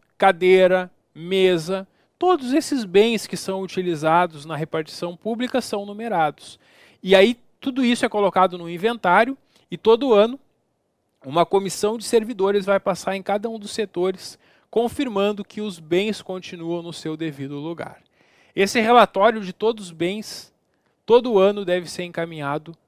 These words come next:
pela prefeitura para a Câmara. Então a prefeitura vai fazer o inventário todo ano e até o mês de abril de cada ano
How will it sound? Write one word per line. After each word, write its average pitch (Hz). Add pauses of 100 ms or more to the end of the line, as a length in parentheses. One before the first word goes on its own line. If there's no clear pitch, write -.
(320)
pela 156
prefeitura 160
para 170
a 196
Câmara. 160
Então 139
a 139
prefeitura 156
vai 151
fazer 143
o 190
inventário 147
todo 185
ano 202 (420)
e 170
até 185
o 226
mês 196
de 185
abril 220
de 208
cada 196
ano 190